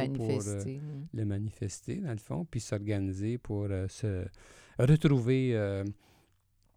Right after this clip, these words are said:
Speaker 2: euh, en groupe et puis, euh, se retrouver bien connecté parce que on est si précieux les uns pour
Speaker 1: Et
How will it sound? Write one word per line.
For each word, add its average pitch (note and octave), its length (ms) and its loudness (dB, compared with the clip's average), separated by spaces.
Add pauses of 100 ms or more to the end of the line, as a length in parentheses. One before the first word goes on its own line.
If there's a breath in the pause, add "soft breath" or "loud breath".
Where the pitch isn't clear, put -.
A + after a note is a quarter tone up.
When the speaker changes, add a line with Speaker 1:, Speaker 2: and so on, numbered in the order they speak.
(140)
Speaker 2:
euh, G#2 420 0
en A2+ 200 2
groupe C3 400 4
et B2+ 40 2
puis, A2+ 280 0
euh, G2+ 220 0
se - 160 -4
retrouver G#2+ 720 0
bien A2+ 220 2
connecté A2 840 -4
parce G2+ 300 -8
que G2 260 -6 (400)
on G2+ 120 0
est G2 120 0
si - 260 -2
précieux C#3+ 540 2 (180)
les D3 420 2
uns D#3+ 180 0 (160)
pour D#3+ 160 2
Speaker 1:
Et - 20 6